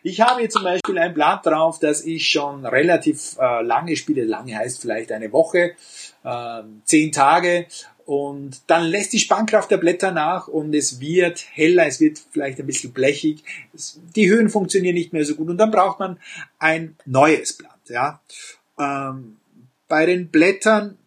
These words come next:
ist es wichtig einfach, dass die Töne gut ansprechen, dass die leicht losgehen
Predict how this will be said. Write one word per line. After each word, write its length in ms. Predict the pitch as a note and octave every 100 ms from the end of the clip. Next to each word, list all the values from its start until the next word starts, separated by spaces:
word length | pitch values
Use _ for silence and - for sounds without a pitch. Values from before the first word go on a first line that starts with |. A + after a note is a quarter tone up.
| _
ist 160 | F#3 E3
es 160 | D#3
wichtig 360 | E3 G3 G#3 D#3+
einfach, 200 | D#3+ D3
dass 140 | - C3
die 140 | C3
Töne 260 | - G#3 G#3
gut 180 | A#3 A3+
ansprechen, 680 | F3 F3+ F#3 F3+ G#3 C4 _
dass 160 | D3 C#3
die 100 | E3
leicht 460 | D#3 D3+ F#3+ G3
losgehen 720 | F#3+ F#3 F#3+ - G3+ A3+ A#3